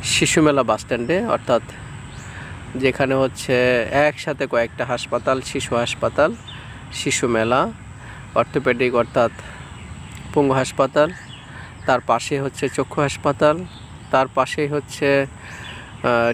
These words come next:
টিবি হসপিটাল, এবং তার একটু সামনে গিয়ে হচ্ছে সরোয়ার্দী মেডিকেল কলেজ এবং হাসপাতাল, তারপর হচ্ছে কিডনি ফাউন্ডেশন হাসপাতাল। এই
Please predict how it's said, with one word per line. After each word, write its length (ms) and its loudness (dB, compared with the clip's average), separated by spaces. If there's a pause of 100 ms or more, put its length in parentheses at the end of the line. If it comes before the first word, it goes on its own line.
(120)
টিবি 260 4
হসপিটাল, 560 2 (320)
এবং 200 -4 (160)
তার 260 6 (200)
একটু 160 -8 (100)
সামনে 280 2
গিয়ে 300 2
হচ্ছে 420 -2 (280)
সরোয়ার্দী 540 4 (720)
মেডিকেল 320 2 (100)
কলেজ 280 4
এবং 100 0 (100)
হাসপাতাল, 440 4 (800)
তারপর 340 2
হচ্ছে 220 0 (1040)
কিডনি 300 4
ফাউন্ডেশন 460 2
হাসপাতাল। 440 0
এই 140 2